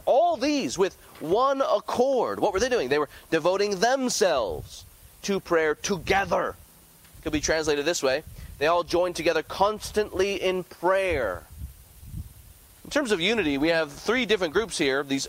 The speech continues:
early followers of Jesus Christ. They're coming together in one accord. It's a bit of an eclectic group if you think about it, these first disciples. You have the original disciples, minus Judas.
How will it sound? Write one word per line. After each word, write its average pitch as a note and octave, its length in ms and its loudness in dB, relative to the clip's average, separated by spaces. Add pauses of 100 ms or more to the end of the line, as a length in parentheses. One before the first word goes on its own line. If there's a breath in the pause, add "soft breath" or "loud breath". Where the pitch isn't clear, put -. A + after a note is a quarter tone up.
early E3+ 260 2
followers D#3 500 0
of B2 120 -2
Jesus C3+ 300 -2
Christ. D3 260 0
They're C3+ 80 0
coming C4+ 480 -2
together G3 400 0
in F#3 400 -2
one E3+ 260 2
accord. C#3+ 400 0 (380 loud breath)
It's G3 100 -2
a G#3 60 -2
bit C4 120 0
of A3 100 0
an F#3+ 80 0
eclectic G3+ 520 -2
group E3 240 -2
if D3 80 0
you C#3 80 -6
think F3+ 180 0
about C3 220 0
it, D#3+ 60 -2
these C3 160 -4
first E3+ 320 -2
disciples. C3 480 -2
You C#3+ 100 2
have C#3+ 140 0
the C#3+ 100 0
original E3+ 320 0
disciples, D#3+ 560 -2 (260 loud breath)
minus B2 360 -2
Judas. C3+ 480 -2